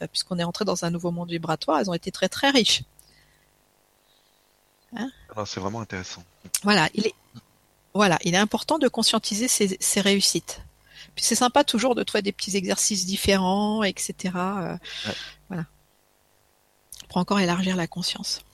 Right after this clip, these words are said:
Speaker 1: Mais savoir s'accueillir, il y a un autre paramètre, c'est aussi savoir se laisser tranquille. Être à l'écoute de ses besoins et de ses envies, là, comme, un peu comme on l'a fait, de les respecter ensuite en entrant en action aussi, bien sûr, il faut se donner la permission, parce que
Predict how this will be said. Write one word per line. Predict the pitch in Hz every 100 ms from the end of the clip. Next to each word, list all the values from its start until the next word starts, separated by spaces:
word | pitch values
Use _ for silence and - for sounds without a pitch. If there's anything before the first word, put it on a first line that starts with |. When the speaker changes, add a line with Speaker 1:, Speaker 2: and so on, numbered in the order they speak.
| _ _ _ _ _ _ _ _ _ _ _ _ - -
Speaker 1:
Mais | 233 330
savoir | - 254 -
s'accueillir, | 254 - 208 220 359 294
il |
y | 180
a | 175 - _ _ _ _ _ _ _ -
un | 185
autre | 269 -
paramètre, | - 190 170 214 -
c'est | -
aussi | -
savoir | 240 220 269
se | - 196
laisser | 202 - 262
tranquille. | - 226 - 170 170 - _ _ _ _ - - - - - _ _ -
Être | 185 -
à |
l'écoute | 185 - 226
de | 208
ses | -
besoins | 180 185 180 233
et | 233
de |
ses | - 180
envies, | 170 180 392
là, | 240
comme, | 269 196
un | 175
peu | -
comme | - 175
on |
l'a | 160
fait, | 165 262
de | 330
les | 196
respecter | 208 - 196 - - 392 349
ensuite | 196 - -
en | 190 185
entrant | 196 -
en | 190
action | 214 - 381
aussi, | 214 - 175
bien | 180
sûr, | 185 359
il | 262
faut | -
se | 180
donner | 185 208
la | 185
permission, | - 180 208 330 320
parce | 180
que | -